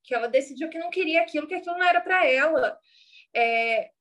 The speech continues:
a Nívia contou pra gente quando criança brincava de professora, mas que ao longo da faculdade não pensava em ser professora. Isso aconteceu por uma demanda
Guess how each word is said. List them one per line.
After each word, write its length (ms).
a 200
Nívia 480
contou 280
pra 140
gente 380
quando 420
criança 640
brincava 480
de 140
professora, 800
mas 240
que 100
ao 140
longo 240
da 100
faculdade 520
não 160
pensava 680
em 60
ser 160
professora. 840
Isso 220
aconteceu 720
por 160
uma 200
demanda 960